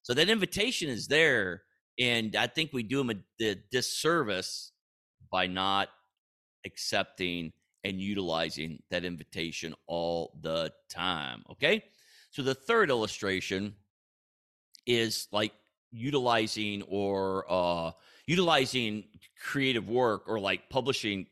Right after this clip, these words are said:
creative work that somebody else has published. Now, you need to get written, express permission on an author's work if you're gonna use his or her work in your own book. You need their written permission. And, um, because then this allows you, again, a legal standing.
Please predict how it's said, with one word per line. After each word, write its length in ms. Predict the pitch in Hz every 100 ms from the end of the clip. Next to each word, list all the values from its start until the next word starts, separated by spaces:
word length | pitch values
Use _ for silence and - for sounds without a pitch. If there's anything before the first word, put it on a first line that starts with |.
| _
creative 380 | - 123 107 98
work 220 | 107 98
that 120 | 92
somebody 240 | - 104 104
else 160 | 104
has 100 | 92
published. 580 | - 151 180 90 - - _ - -
Now, 80 | 120
you 60 | 131
need 180 | 165 151
to 40 |
get 220 | 120 90
written, 640 | 82 101 156 - 98 85 -
express 460 | 107 - - 143 127
permission 760 | - 107 101 127 - 92 85 82 _ _ -
on 140 | 110
an 80 | 107
author's 360 | 107 117 95
work 420 | 92 107 107 95 -
if 160 | 98
you're 100 | 90
gonna 140 | 101 101
use 420 | 98 107 95 - -
his 320 | 120 120 -
or 180 | 95 98
her 180 | 104 113
work 300 | 98 107 98
in 160 | 110 107
your 200 | 101 104
own 140 | 92
book. 360 | 92 110 98 -
You 80 | 104
need 160 | 107
their 140 | 104 95
written 240 | 101 76
permission. 540 | - 95 104 - 82 78 - - - -
And, 240 | 107 104
um, 400 | 107 98 92 87 82 - _ _ _ _ _ _ _ _
because 280 | 156 170 135
then 120 | 143
this 200 | 151 -
allows 420 | 123 127 165 165
you, 80 | 131
again, 260 | 113 127 120
a 80 |
legal 320 | 117 135 110 104
standing. 800 | - 120 135 110 85 73 73